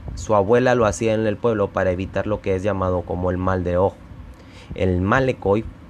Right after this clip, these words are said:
no recuerdo bien si es su pronunciación correcta, fue adoptada por él al momento de presentarse en los escenarios debido a que estaba frente a muchas personas y al ser una persona un poco,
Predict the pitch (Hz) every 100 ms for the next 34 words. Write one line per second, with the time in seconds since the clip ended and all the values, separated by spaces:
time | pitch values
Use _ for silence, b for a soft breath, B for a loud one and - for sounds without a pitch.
0 | - 95 92 95 90 85 107 104 104 104
1 | - 95 95 - - 92 92 90 87 87
2 | 85 85 113 120 - 95 B B B B
3 | B - - 110 117 123 110 110 - 123
4 | 123 123 - - - 107 107 107 107 123
5 | 120 120 113 107 - 117 117 117 127 113
6 | 113 107 110 117 127 - 107 110 113 95
7 | 98 101 156 156 127 - 107 117 98 90
8 | - B B B - - - 92 - 104
9 | 127 123 - 104 113 117 117 - 107 101
10 | 110 - 117 113 113 110